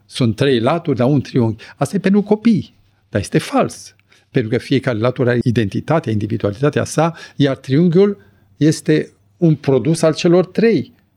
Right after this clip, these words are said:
Deci, triunghiul nu e o entitate, ci laturile sunt.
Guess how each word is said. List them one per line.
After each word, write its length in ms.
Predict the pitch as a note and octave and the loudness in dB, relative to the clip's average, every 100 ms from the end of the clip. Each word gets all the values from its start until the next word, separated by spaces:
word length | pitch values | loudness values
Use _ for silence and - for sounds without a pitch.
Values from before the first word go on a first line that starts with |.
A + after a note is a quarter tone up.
| _ _ | _ _
Deci, 400 | A#2 A#2+ - - _ _ - | -2 -2 -2 -14 _ _ -4
triunghiul 420 | C3+ C3 A#2+ A#2 | -2 0 0 2
nu 100 | F#3 | 4
e 60 | A3 | 4
o 80 | F3 | 4
entitate, 640 | B2 A#2 B2+ - A2+ - | 0 -2 -4 -2 -4 -4
ci 280 | - - B2 | -10 -8 -6
laturile 640 | A#2 B2 G#3+ - C#3 G#2+ G2+ | 0 0 0 -2 -2 -2 -4
sunt. 400 | - - G2+ | -8 -14 -16